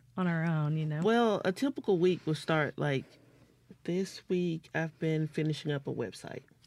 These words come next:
Speaker 1: Mm-hmm.
Speaker 2: So then it transitioned for that. Like, this is a typical week for me. I could have a photo shoot that morning, a meeting later that day,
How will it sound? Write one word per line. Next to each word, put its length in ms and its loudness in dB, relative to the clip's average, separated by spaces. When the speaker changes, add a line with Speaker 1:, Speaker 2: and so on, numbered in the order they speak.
Speaker 1:
Mm-hmm. 260 4
Speaker 2:
So 160 2
then 240 4
it 100 4
transitioned 560 2
for 100 -2
that. 220 4
Like, 300 2
this 300 2
is 100 0
a 80 2
typical 380 0
week 180 0
for 120 -6
me. 280 -2
I 120 2
could 100 -4
have 180 -2
a 60 -4
photo 380 -2
shoot 360 -4
that 160 -4
morning, 520 0
a 80 2
meeting 420 4
later 300 2
that 280 -2
day, 420 -2